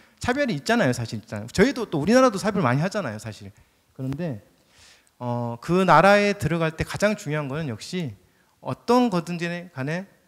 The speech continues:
내가 뭐 소비자가 되든 내가 공-, 어, 공급자가 되든 간에 역시 그 나라를 존중하고 문화를 받아들이는 자세, 이게 가장, 어, 스타트 포인트가 될 것 같다는 생각이 들었습니다.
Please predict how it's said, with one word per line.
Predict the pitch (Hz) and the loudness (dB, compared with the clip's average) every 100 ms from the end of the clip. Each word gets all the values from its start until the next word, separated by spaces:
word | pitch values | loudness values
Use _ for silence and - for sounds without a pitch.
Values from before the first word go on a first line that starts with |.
| _ _ | _ _
내가 | 127 143 170 | -6 0 0
뭐 | 147 127 117 - - | 2 0 0 -6 -16
소비자가 | - 208 226 208 | -6 -2 0 0
되든 | 151 139 131 | -2 -4 -4
내가 | 127 123 | -4 -6
공-, | 135 143 | -6 -8
어, | 123 | -6
공급자가 | - 160 160 147 | -2 -2 -2 -6
되든 | 117 104 117 | -8 -10 -12
간에 | 110 107 127 107 _ _ _ | -10 -10 -10 -14 _ _ _
역시 | 123 117 160 | -12 -10 -12
그 | - 135 | -10 -6
나라를 | 135 127 156 143 | -2 0 -2 0
존중하고 | 135 135 160 131 110 120 | 0 0 -4 -4 -4 -8
문화를 | 107 147 156 | -6 -4 -4
받아들이는 | - 123 139 135 110 | -4 -4 -4 -6 -8
자세, | - 117 123 110 | -8 -8 -8 -10
이게 | 123 175 | -8 -8
가장, | 135 135 135 - _ _ - | -8 -10 -10 -12 _ _ -16
어, | 110 | -14
스타트 | - 170 - 123 - | -14 -14 -12 -12 -8
포인트가 | 170 170 139 113 | -8 -8 -10 -12
될 | - | -10
것 | 127 | -8
같다는 | 113 120 107 | -6 -6 -6
생각이 | 135 131 | -6 -6
들었습니다. | - 123 - 101 92 95 | -10 -16 -16 -16 -16 -18